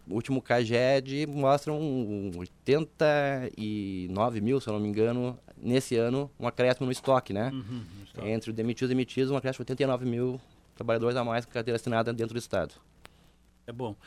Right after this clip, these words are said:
Speaker 2: Doutor Maineri, sob o ponto de vista da, do advogado trabali-, do trabalho,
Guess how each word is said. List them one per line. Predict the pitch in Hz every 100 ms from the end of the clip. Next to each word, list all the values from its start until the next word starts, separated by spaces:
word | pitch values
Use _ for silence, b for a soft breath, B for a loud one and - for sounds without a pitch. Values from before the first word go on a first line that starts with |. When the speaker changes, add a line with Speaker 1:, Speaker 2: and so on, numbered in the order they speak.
| B -
Speaker 2:
Doutor | 131 190
Maineri, | 190 180 156 120 101 b b
sob | - 156
o |
ponto | 170 156
de | 151
vista | 160 147 139
da, | 139 131 117
do | 123
advogado | 120 127 127 135
trabali-, | 110 131 127 123 113
do | 127
trabalho, | 123 127 127 113